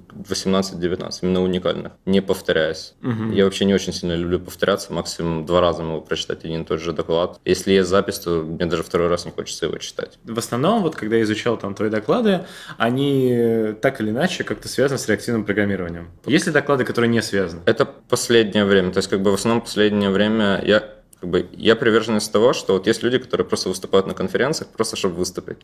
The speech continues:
Speaker 1: И я считаю, как бы это не прикольно. Прикольно рассказывать про то, чем ты занимаешься. То есть, как бы, учитывая, что мы в Grammarly очень много используем реактивное всякое программирование,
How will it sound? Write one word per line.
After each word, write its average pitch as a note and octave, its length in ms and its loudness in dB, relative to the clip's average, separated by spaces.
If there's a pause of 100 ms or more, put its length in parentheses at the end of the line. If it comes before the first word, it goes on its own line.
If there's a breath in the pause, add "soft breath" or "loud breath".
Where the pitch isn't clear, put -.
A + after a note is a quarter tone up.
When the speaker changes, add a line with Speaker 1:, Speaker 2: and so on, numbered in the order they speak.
Speaker 1:
И - 80 0
я G#2+ 80 6
считаю, G2+ 260 0
как G2 120 -2
бы F#2+ 80 0
это G2 120 0
не G2+ 100 2
прикольно. C3+ 460 0
Прикольно A2 460 0
рассказывать G2+ 520 0
про G2+ 120 -2
то, A#2 120 4
чем F#2 200 -2
ты F#2 120 -8
занимаешься. F2+ 600 -2 (120)
То - 60 0
есть, - 120 -2
как E2 140 -4
бы, E2+ 420 -2
учитывая, F#2+ 380 -2
что F#2 560 2
мы F#2+ 180 2
в F#2+ 60 -6
Grammarly F2+ 360 -2
очень F2+ 240 -2
много F2+ 180 -4
используем F2 520 -4
реактивное F2 400 -4
всякое - 260 -8
программирование, A#2 760 -4